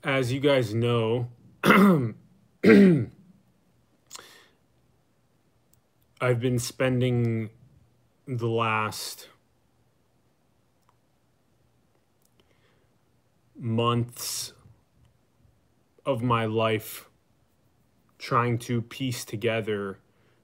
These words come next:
the most profound things that I've learned, uh, throughout my life, pretty much.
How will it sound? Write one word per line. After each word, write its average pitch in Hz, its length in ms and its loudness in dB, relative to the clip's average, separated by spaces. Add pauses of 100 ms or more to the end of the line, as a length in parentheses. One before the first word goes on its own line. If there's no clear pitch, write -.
(140)
the 104 560 -6 (480)
most 120 400 -2
profound 117 640 -6
things 110 340 -8
that 110 140 -8
I've 104 180 -6
learned, 104 680 -8 (680)
uh, 95 280 -10 (160)
throughout 127 400 0
my 101 180 -10
life, 95 580 -12 (220)
pretty 113 260 -4
much. - 540 -14